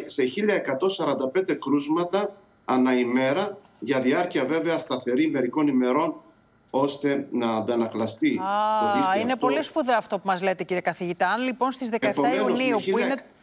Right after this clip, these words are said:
Speaker 2: το θετικό σενάριο, λέτε, βάφεται πράσινη η Ελλάδα και τουριστικά αλλάζουν τα δεδομένα.
Speaker 1: Ακριβώς.
Speaker 2: Μμμ.
Speaker 1: Τα χίλια, λοιπόν, εκατόν σαράντα πέντε κρούσματα είναι ακριβώς, ο, σύμφωνα με το ευμενές σενάριο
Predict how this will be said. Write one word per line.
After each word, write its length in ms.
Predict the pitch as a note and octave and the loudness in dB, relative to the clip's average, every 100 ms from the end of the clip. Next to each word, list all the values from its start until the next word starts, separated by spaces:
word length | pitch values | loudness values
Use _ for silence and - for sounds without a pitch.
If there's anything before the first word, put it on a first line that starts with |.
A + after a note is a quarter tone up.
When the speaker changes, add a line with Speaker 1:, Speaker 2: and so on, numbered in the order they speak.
| _ | _
Speaker 2:
το 120 | A#3+ | -4
θετικό 380 | A#3 A#3 A3+ C4+ | -2 -2 0 0
σενάριο, 440 | C#4 C4+ A#3+ C4+ | 2 0 2 2
λέτε, 220 | C#4+ C#4+ C#4 | 0 0 0
βάφεται 360 | C4+ D4 D#4 | 0 0 -2
πράσινη 480 | B3 C#4 D4+ D4+ D4 | 0 0 0 -2 -2
η 20 | |
Ελλάδα 320 | B3+ C4+ D4+ D#4+ | 0 0 0 -2
και 100 | C4 | -4
τουριστικά 540 | C4 B3+ - A3+ D4+ | -2 -4 -6 -4 0
αλλάζουν 360 | D4+ D4+ C#4+ D4 | 2 2 0 0
τα 100 | C#4 | 0
δεδομένα. 640 | C#4 C#4 D#4+ B3+ E3+ D#3 - _ _ _ _ _ _ | 0 0 0 0 -2 -6 -14 _ _ _ _ _ _
Speaker 1:
Ακριβώς. 580 | - A#2+ C#3 C#3 C3 - | -8 -4 -2 0 -2 -2
Speaker 2:
Μμμ. 280 | F3+ F3+ B3+ | -8 -4 -4
Speaker 1:
Τα 80 | B3+ | -4
χίλια, 240 | - E3+ G3+ | -4 0 2
λοιπόν, 300 | E3+ E3+ F3 | 2 0 0
εκατόν 300 | D3 C3 D3 | 0 -2 -2
σαράντα 380 | C#3+ B2 A2 A2+ | -2 -2 -2 -4
πέντε 220 | B2+ B2 | -4 -4
κρούσματα 460 | - B2 A#2 A#2 B2 | -2 -2 -2 -2 0
είναι 120 | A#2 | -2
ακριβώς, 540 | A2+ G#2 A#2+ A#2+ - | -2 -4 -2 -2 -2
ο, 460 | G#2+ G2+ G2+ G2 - - | 0 0 2 0 -2 -6
σύμφωνα 440 | - D3 C3+ B2 | -2 0 0 0
με 120 | A2+ | 2
το 120 | G#2+ A2+ | 0 0
ευμενές 420 | G#2+ A#2 C3 C#3+ | 0 2 2 0
σενάριο 500 | B2 B2+ B2+ A#2+ | 2 2 2 0